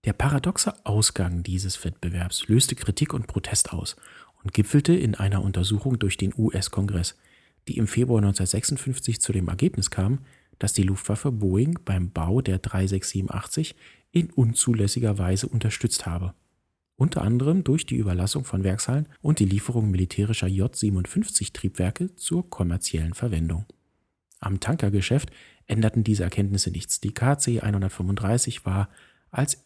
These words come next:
erster und einziger Entwurf kurzfristig verfügbar. Der Produktionsvertrag. Die U S Air Force und Boeing begannen am dreizehnten Dezember neunzehnhundertvierundfünfzig mit Vertragsverhandlungen,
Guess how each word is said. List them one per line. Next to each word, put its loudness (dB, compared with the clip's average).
erster 0
und -2
einziger 0
Entwurf -2
kurzfristig -2
verfügbar. -6
Der 4
Produktionsvertrag. -2
Die 2
U 8
S 6
Air 4
Force -2
und 0
Boeing 6
begannen 0
am -2
dreizehnten 2
Dezember 0
neunzehnhundertvierundfünfzig -2
mit 0
Vertragsverhandlungen, 0